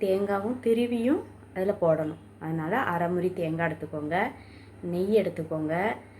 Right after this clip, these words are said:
சீனி எடுத்துக்கோங்க. சீனி வந்து நம்ம டேஸ்ட்டுக்கு தகுந்தால சீனி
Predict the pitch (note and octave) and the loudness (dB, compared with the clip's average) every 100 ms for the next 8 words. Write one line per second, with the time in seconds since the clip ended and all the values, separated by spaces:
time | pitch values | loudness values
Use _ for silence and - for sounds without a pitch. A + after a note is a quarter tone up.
0 | - - - - B3 C4 B3 G3 E3 E3+ | -20 -20 -16 -4 0 2 2 2 0 -4
1 | E3 D3+ D#3+ F#3+ - - - - - A#3+ | -2 0 2 2 0 -8 -20 -20 -4 2
2 | B3 B3+ A3+ G#3+ G#3+ C#4 A#3+ G#3 G3+ G3 | 4 4 4 4 4 4 4 4 4 2
3 | F#3+ F#3 F3+ - - - - G#3+ A#3+ A#3+ | 2 0 -2 -12 -20 -20 -2 4 4 4
4 | A#3+ A3+ G3+ G3 G3+ G3 A#3+ C#4 - G#3+ | 0 4 2 2 2 2 2 0 0 0